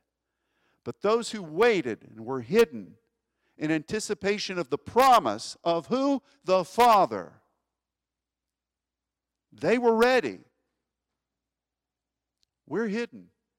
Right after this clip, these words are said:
God's gonna move. Yeah, Ra has come in one way,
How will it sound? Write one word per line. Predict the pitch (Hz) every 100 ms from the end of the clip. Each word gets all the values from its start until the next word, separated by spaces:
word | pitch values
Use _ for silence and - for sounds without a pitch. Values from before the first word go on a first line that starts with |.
| _ _ _ _ _ _ _ _ _ _ _ _
God's | 156 214 190
gonna | 226 190
move. | 190 226 107 - _ _ _ _ _ _ _
Yeah, | 143 226 190 80 - _
Ra | 127 151 196
has | 165 180
come | - 190 185
in | 185
one | 175 202 185
way, | 123 87